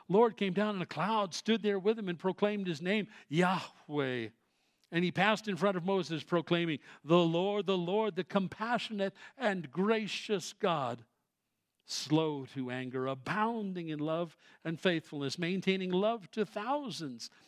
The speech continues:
and forgiving wickedness and rebellion and sin." Lord, as you showed Moses your glory, as you showed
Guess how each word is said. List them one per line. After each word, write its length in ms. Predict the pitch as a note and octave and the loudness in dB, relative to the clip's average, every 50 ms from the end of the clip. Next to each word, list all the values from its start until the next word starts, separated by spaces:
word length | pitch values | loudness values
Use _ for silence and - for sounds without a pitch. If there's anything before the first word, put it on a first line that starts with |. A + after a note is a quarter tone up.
| _ _ - | _ _ -4
and 160 | F3+ F3 D#3 | -2 -2 -2
forgiving 640 | - - F#3 D#3+ C3+ G#3 A#3+ A#3 G#3 G#3 G3 F#3+ F#3+ - _ _ _ - | 0 0 0 2 2 0 0 2 2 0 -2 -2 -6 -10 _ _ _ -2
wickedness 640 | A#3+ A#3+ A#3+ A#3+ G3+ E3+ C3+ C3+ A#2+ A2 - - - _ - _ - | 0 0 0 2 0 0 0 -2 -10 -10 -10 -12 -14 _ -20 _ -8
and 180 | - C#3 D#3 D3+ | -6 -4 -2 -2
rebellion 640 | D#3 C3+ - F#3 F3+ E3+ D#3 C3+ B2 A#2+ A#2 A2+ - _ _ _ _ _ - | -2 0 2 0 0 0 -2 -4 -8 -12 -14 -16 -20 _ _ _ _ _ -8
and 260 | - C3 D3 D#3 C#3+ | -4 -2 -2 -2 -4
sin." 400 | - - - F#3 E3+ D3 C3+ B2+ _ _ _ _ _ _ _ _ _ _ _ _ _ _ _ _ _ _ _ _ _ _ _ - | -6 -4 -2 -2 -2 -2 -4 -12 _ _ _ _ _ _ _ _ _ _ _ _ _ _ _ _ _ _ _ _ _ _ _ 2
Lord, 260 | F3+ F3+ G3 G#3+ A3 | 4 4 4 4 4
as 260 | G#3 F#3 F3 C#3+ C#3 | 2 -2 -4 -6 -6
you 260 | D#3 F3+ F#3+ F#3 E3 - _ _ | -2 0 0 0 -2 -4 _ _
showed 640 | _ - - - - G#3+ A3 G#3+ G#3+ G3+ E3+ F3+ - | _ -14 -6 0 2 2 2 2 -2 -4 -6 -8 -6
Moses 480 | F#3 G3 A3+ A3+ D#3+ C3+ E3+ D#3 C3+ | -4 -2 -2 -2 -2 -4 -4 -4 -2
your 140 | D#3 E3+ E3 | 0 -2 -2
glory, 360 | D3+ - F3 D#3+ D#3 D#3+ E3 | 0 0 0 0 2 2 0
as 160 | E3+ E3+ D3+ - | 0 -2 -2 -2
you 120 | F#3+ F3+ | -2 -2
showed 680 | D3 - - - - - - A#3+ G#3+ G3 F3+ F3 D3+ | -2 -4 -8 -10 -8 -2 2 2 2 2 0 -4 -8